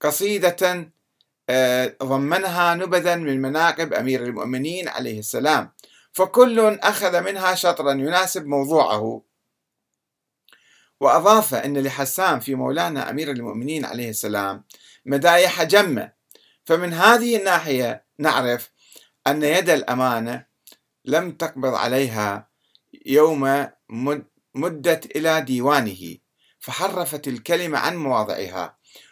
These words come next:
ولعبت بديوان حسان كما لعبت بغيره من الدواوين والكتب والمعاجم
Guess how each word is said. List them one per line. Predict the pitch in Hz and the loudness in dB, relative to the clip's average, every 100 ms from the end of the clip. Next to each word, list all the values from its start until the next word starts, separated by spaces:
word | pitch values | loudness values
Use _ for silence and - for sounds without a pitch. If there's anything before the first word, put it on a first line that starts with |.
| _ | _
ولعبت | - 139 190 - 160 160 160 - _ _ _ _ - | -2 4 4 4 2 2 0 -8 _ _ _ _ -8
بديوان | 127 127 135 139 165 165 156 151 - _ _ | -4 2 4 6 6 4 2 -2 -16 _ _
حسان | - 120 - 147 143 123 127 - _ _ | -10 -8 -2 2 2 2 -2 -8 _ _
كما | 139 131 131 | -2 0 2
لعبت | 170 190 156 - | 2 0 -4 -4
بغيره | 135 156 190 165 147 | -2 0 0 -2 -2
من | 131 | -4
الدواوين | 113 117 113 104 123 156 147 | -4 0 2 2 0 -2 -4
والكتب | 107 123 147 151 120 | -6 -6 -4 -4 -2
والمعاجم | 107 98 104 156 120 95 | -4 -4 0 0 -2 -8